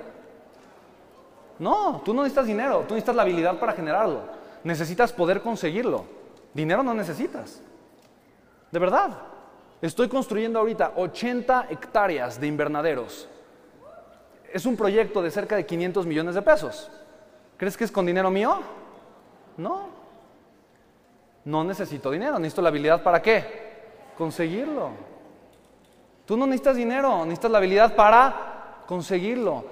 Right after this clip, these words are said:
¿Tú crees que necesitas ser joven otra vez? No.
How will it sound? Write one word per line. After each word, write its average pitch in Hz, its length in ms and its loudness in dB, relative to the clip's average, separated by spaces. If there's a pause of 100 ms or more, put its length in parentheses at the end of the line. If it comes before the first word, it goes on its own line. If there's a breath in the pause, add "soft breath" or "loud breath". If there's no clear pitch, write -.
(120)
¿Tú 214 80 0
crees 220 200 4
que 247 100 0
necesitas 196 720 -2
ser 196 140 0
joven 185 280 0
otra 170 200 2
vez? 208 400 2 (580)
No. 214 840 2